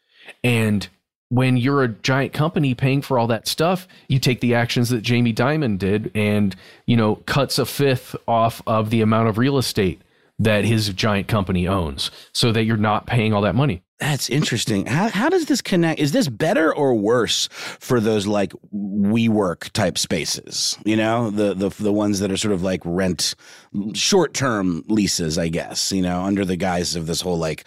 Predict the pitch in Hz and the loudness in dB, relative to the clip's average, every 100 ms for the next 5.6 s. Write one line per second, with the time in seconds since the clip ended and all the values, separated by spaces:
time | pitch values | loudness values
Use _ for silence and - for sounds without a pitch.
0 | - - - 95 87 78 - 82 73 - | -16 -8 -4 -2 -2 -4 -4 -4 -4 -4
1 | 69 - - 65 57 - _ _ - 98 | -8 -8 -8 -6 -8 -16 _ _ -4 -2
2 | 98 92 95 90 87 92 92 87 87 82 | 0 0 0 0 0 0 0 0 0 0
3 | 82 82 87 - 87 85 80 - 82 82 | -2 -2 -2 -2 -2 0 -2 -2 -2 -2
4 | 80 90 87 87 82 - - - - 92 | -2 -2 0 -2 -4 -8 -16 -18 -8 -2
5 | 90 80 85 101 82 82 | -2 -2 -2 -2 -2 -6